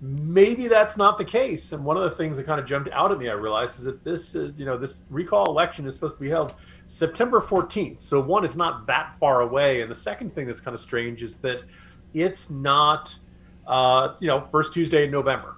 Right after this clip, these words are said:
It is not the regular election day. And you kinda let, say, "Okay, well, maybe people just aren't gonna be, uh, all that motivated, or, or, you know, that this is not gonna be a high turnout situation." It's not the sor-, sort of thing where, um,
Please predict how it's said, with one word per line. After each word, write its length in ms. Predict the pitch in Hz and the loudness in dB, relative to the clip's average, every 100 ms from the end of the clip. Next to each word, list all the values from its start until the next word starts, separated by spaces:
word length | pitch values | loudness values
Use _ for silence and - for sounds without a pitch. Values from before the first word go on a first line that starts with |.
| - | -6
It 140 | 139 | -2
is 200 | 135 117 | -2 -4
not 400 | 117 117 131 151 | -10 4 4 4
the 80 | - | 0
regular 340 | 135 135 131 127 | 0 0 0 -2
election 460 | 131 196 - 147 | 0 0 -2 -6
day. 200 | 104 92 | -6 -6
And 100 | 104 | -10
you 60 | 135 | -12
kinda 180 | 147 147 | -10 -6
let, 180 | 156 | -6
say, 140 | - - | -6 -2
"Okay, 440 | - 320 131 131 | -2 0 -2 -2
well, 140 | 156 160 | -4 -6
maybe 520 | 147 165 233 240 226 | -2 -2 -2 -6 -8
people 340 | 226 214 196 | -10 -4 -2
just 220 | 165 180 | -2 -6
aren't 260 | - 175 180 | 0 0 0
gonna 180 | 165 160 | -6 -2
be, 460 | 160 156 151 143 - - - - - | -2 -2 -6 -10 -16 -20 -20 -20 -8
uh, 60 | 123 | 0
all 580 | 131 131 131 135 160 175 | 4 6 6 6 4 4
that 160 | 175 | 4
motivated, 520 | 185 233 156 113 95 | 6 4 4 -4 -4
or, 160 | 147 139 | -2 0
or, 100 | 147 | 0
you 120 | 143 | 0
know, 40 | 139 | -2
that 140 | 139 | -2
this 160 | 156 175 | -6 -8
is 120 | 139 | -4
not 260 | 143 160 | 0 0
gonna 120 | 170 143 | 0 -4
be 180 | 170 | 0
a 60 | 151 | 0
high 260 | - 139 139 | 2 2 2
turnout 440 | - 151 139 135 | -4 -2 -2 -4
situation." 720 | - - 143 196 196 185 160 | -10 -6 0 0 0 -2 -2
It's 160 | 123 147 | -6 0
not 180 | 151 151 | 0 0
the 60 | |
sor-, 260 | - 156 160 - - | -2 -2 -2 -10 -16
sort 220 | - 160 | -2 0
of 100 | 143 | 0
thing 240 | 151 139 123 | -2 -4 -2
where, 400 | 123 120 117 - - - - - | 2 4 2 -2 -18 -20 -20 -2
um, 640 | 110 113 113 113 113 113 | 2 4 4 2 -2 -14